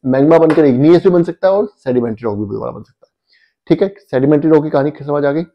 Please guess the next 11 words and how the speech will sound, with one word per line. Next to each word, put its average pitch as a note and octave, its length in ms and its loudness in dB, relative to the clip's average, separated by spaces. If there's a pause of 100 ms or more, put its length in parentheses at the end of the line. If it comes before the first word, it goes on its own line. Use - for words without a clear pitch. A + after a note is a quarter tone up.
(400)
अब E3 120 4
आ F3 60 8
जाते F3 220 6
हैं E3+ 60 2
मेटामॉर्फिक A#2 520 -4
रॉक A2+ 260 -6
में। A2+ 100 -12 (1040)
मेटामॉर्फिक E3 540 4
रॉक F3+ 180 4
कैसे F3+ 200 2
होगा? G3 280 4